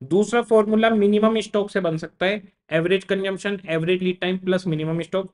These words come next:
उसे भी करके आएंगे तो उससे भी आपको नंबर मिल जाएंगे। और देखिए जैसे दो फॉर्मूले हैं तो दोनों से आंसर अलग अलग आएगा,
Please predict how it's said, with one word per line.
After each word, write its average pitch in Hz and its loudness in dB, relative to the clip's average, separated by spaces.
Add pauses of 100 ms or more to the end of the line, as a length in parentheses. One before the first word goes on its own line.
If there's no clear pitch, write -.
(100)
उसे 175 2
भी 202 2
करके 185 0
आएंगे 175 -4
तो 185 -6
उससे 160 -6
भी 165 -2
आपको 143 -4
नंबर 143 -4
मिल 135 -4
जाएंगे। 135 -6 (420)
और 160 -2
देखिए 185 2
जैसे 196 2
दो 196 4
फॉर्मूले 214 4
हैं 123 -8 (880)
तो 190 4
दोनों 185 4
से 220 0
आंसर 202 0
अलग 202 2
अलग 196 2
आएगा, 107 -2